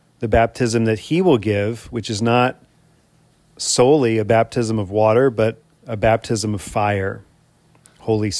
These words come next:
the Holy Spirit fire. That is the fire that burns in you that says no to injustice, that says no to get rich quick schemes, whether they're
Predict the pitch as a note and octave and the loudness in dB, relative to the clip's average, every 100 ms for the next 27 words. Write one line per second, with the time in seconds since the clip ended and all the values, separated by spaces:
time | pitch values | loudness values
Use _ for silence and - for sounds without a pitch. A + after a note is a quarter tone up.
0 | - A2 - A#2+ G#2+ F#2+ - G#2 F#2+ - | -8 -8 -4 -2 -2 -6 -6 -6 -6 -8
1 | G2+ G2 A2 - - _ _ _ _ _ | -8 -6 -8 -14 -20 _ _ _ _ _
2 | _ - A#2+ B2+ A#2 A2 - A#2+ B2 C3 | _ 0 4 4 4 0 0 2 4 2
3 | B2 G#2 A#2+ A#2+ A2+ A2+ A2 A2+ A#2+ A2+ | 0 0 0 2 0 0 0 0 0 0
4 | A2+ - - A#2 A2+ G#2+ - - _ _ | -2 -4 -2 0 0 -2 -8 -10 _ _
5 | _ _ _ _ _ _ - A2+ A2+ B2+ | _ _ _ _ _ _ 0 4 4 4
6 | C3 - A#2+ A2+ A2 A2+ - C3 C3 - | 0 0 2 2 2 2 2 -2 -2 -4
7 | - - A2+ - B2 G#2+ A2 A2+ A#2+ B2 | -8 -12 -10 -4 -2 0 0 2 4 4
8 | B2 - B2 A#2 A2+ G2+ _ _ _ _ | 0 0 2 2 0 -4 _ _ _ _
9 | _ _ _ - B2 C3+ - _ _ - | _ _ _ 0 2 2 -2 _ _ -8
10 | A2+ B2+ C#3+ - - C3+ C#3+ - - C3 | 0 2 0 -6 -2 0 0 -2 -4 2
11 | B2+ D3 E3 D3+ A#2+ A#2 A2+ A2+ A2 G#2 | 4 4 2 2 2 2 4 4 4 0